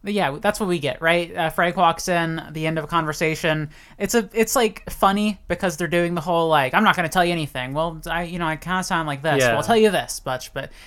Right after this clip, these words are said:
Speaker 1: it's a, it's a good little back and forth bit, uh, that works because we've spent a lot of time with these characters. We know their voices. Uh, and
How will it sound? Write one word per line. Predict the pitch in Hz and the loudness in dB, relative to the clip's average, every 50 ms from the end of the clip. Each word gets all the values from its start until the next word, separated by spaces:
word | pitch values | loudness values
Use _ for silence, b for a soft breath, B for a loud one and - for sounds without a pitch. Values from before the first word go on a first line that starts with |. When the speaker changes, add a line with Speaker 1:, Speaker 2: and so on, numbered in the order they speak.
| B B | B B
Speaker 1:
it's | 175 - 190 | -6 -2 -2
a, | 196 190 | -2 -2
it's | 190 - 202 | -2 -4 -4
a | 185 | -2
good | - 196 196 175 | 0 0 0 0
little | 180 165 160 | 0 -2 0
back | 156 165 151 147 - | 4 4 4 4 2
and | 170 151 135 | 0 -6 -4
forth | - 156 143 151 151 - - | -2 -2 -2 -2 -2 -4 -4
bit, | - 170 160 160 - - - b b b b b b b _ - | -2 -2 -2 -2 -4 -6 -14 b b b b b b b _ -6
uh, | 160 147 147 143 143 | -4 -2 -2 -2 -2
that | 139 143 139 143 | -2 -2 -2 -2
works | 156 143 151 151 147 - - | -2 -2 -2 -2 -4 -6 -8
because | - 156 143 160 147 143 | -8 -4 -4 -2 -4 -4
we've | 143 143 135 - - - - - _ _ - | -4 -8 -8 -12 -16 -20 -20 -20 _ _ -12
spent | - - - - 156 151 | -10 -6 -4 -2 -2 0
a | 151 | 2
lot | 147 151 143 | 2 0 0
of | 143 | 0
time | - 165 151 151 147 | 0 0 0 0 0
with | 151 | -2
these | 151 151 143 - | -4 -6 -6 -4
characters. | - 147 143 143 139 139 156 147 143 131 | -2 0 0 0 -2 -2 -4 -4 -4 -4
We | 143 139 | -4 -4
know | 143 147 | -2 -2
their | 143 143 131 | -2 -2 -4
voices. | 127 135 139 139 139 - 147 143 143 139 - - - b b b b b b b b b - | -2 -2 -4 -4 -4 -4 -6 -6 -6 -6 -8 -8 -10 b b b b b b b b b -10
Uh, | 147 135 135 135 131 131 143 | -8 -6 -4 -4 -4 -6 -6
and | - 160 143 143 143 135 | -8 -8 -8 -8 -8 -10